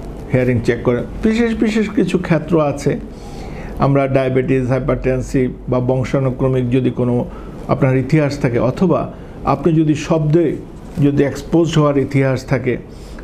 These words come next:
তাহলে অবশ্যই আপনাকে রুটিনলি কানের পরীক্ষা করে নিতে হবে। আমরা এবছর আমরা এটা বলতে চাই যে কানে কম শুনছেন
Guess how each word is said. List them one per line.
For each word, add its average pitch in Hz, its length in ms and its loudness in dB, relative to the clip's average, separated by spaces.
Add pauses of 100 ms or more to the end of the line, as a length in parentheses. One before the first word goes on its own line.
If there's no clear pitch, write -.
তাহলে 131 220 2
অবশ্যই 127 500 2 (380)
আপনাকে 127 380 2
রুটিনলি 135 600 2 (420)
কানের 123 260 2 (100)
পরীক্ষা 123 480 0 (520)
করে 120 200 2
নিতে 117 240 2
হবে। 113 240 0 (2000)
আমরা 180 480 2
এবছর 185 440 2
আমরা 165 500 2 (240)
এটা 156 280 2 (380)
বলতে 160 300 4
চাই 165 340 2 (560)
যে 165 140 4
কানে 190 400 2 (140)
কম 190 340 2
শুনছেন 196 760 0